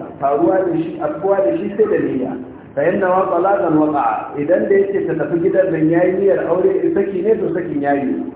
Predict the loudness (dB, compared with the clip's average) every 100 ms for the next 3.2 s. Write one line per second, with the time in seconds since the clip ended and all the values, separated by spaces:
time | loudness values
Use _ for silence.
0 | -14 -16 -4 0 2 0 2 2 2 2
1 | -2 -2 0 2 2 2 -2 -4 -6 0
2 | 2 2 2 2 2 0 -6 -8 0 0
3 | 0 -4